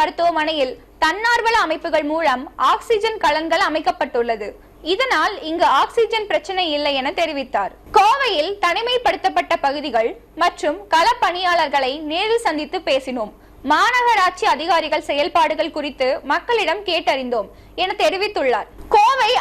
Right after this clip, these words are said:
அரசு மருத்துவமனையில் ஜீரோ டிலே என்ற நிலையில் ஆம்புலன்ஸில் வருவோரை உடனடியாக சிகிச்சை அளிக்க மாவட்ட நிர்வாகத்திடம் தெரிவிக்கப்பட்டுள்ளது. தமிழக முதல்வர் ஆணைப்படி கூடுதல் மருத்துவர்கள்,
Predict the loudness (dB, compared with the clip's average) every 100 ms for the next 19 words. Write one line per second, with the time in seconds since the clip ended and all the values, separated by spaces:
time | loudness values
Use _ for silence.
0 | 0 -2 -2 -2 -2 -2 0 0 -2 -2
1 | -2 -4 -8 -20 -6 0 2 2 0 -2
2 | 0 0 0 -2 -2 0 0 0 -2 -6
3 | -4 0 2 2 0 0 -2 2 2 2
4 | 2 2 -2 -4 0 2 0 2 2 0
5 | -2 -4 -2 0 0 0 0 0 0 2
6 | 4 4 2 0 0 2 2 2 0 -2
7 | -2 0 0 0 -6 -4 -4 -2 -4 -4
8 | -8 -16 -20 -6 0 2 2 0 0 -2
9 | 0 2 2 2 0 0 -2 -2 -8 -6
10 | 0 2 2 0 0 -2 0 -2 0 -2